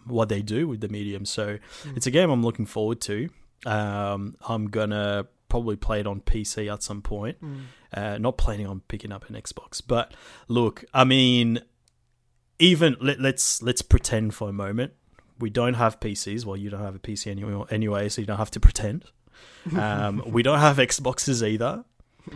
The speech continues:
Speaker 1: Um, or we d-, we do have Xboxes, sorry. So we, you pick up, we picked up, uh, Series X's, right? What other games are coming out? Are there any games coming out on Xbox?
Speaker 2: Assassin's Creed Valhalla.
Speaker 1: <laughs> Yeah, no Halo until next year as well.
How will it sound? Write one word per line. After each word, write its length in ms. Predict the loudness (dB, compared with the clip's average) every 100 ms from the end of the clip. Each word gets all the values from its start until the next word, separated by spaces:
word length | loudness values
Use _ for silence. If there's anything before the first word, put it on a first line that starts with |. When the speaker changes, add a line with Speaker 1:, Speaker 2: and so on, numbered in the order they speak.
| -16 -14 -4
Speaker 1:
Um, 580 | 0 0 0 -4 -6 -10 _ 4
or 100 | 8
we 120 | 8
d-, 100 | 8
we 120 | 8 10
do 200 | 8 8
have 140 | 6
Xboxes, 560 | 4 0 -6 -6 -6 -6
sorry. 320 | -6 -6 -6
So 140 | -2
we, 140 | 0 0
you 200 | 0 2
pick 220 | 0 2
up, 240 | 0 0
we 180 | -4 -4
picked 260 | -4 -6 -4
up, 220 | -4 -6 -4
uh, 320 | -2 -2 -4 _
Series 360 | -2 2 2 2
X's, 420 | -2 -2 -6 -8 -12
right? 160 | -12 -12 _ _ -20 -20 -10
What 140 | -4
other 160 | -4 -4
games 260 | -4 -6
are 60 | -6
coming 260 | -10 -10 -12
out? 140 | -18 _ 0
Are 40 |
there 120 | 4
any 140 | 4 4
games 240 | 4 4
coming 180 | 0 0
out 80 | 0
on 140 | 0
Xbox? 440 | -2 -6 -6 -10 -12 -12
Speaker 2:
Assassin's 640 | -2 0 0 0 -4 -6
Creed 420 | -6 -4 -2 -4
Valhalla. 840 | -4 -4 -4 -6 -8 -8 -10 -12 -16 _ _ _ -8
Speaker 1:
<laughs> 300 | 0 8 8 8 -6 2 2 6
Yeah, 320 | 6 6 4 2 0 -2 -2 0
no 320 | 8 10 10 10
Halo 480 | 8 8 6 6
until 320 | 4 2 0 2
next 300 | 0 -2 -2
year 200 | 0 0
as 160 | -2
well. 400 | -2 0 0 -2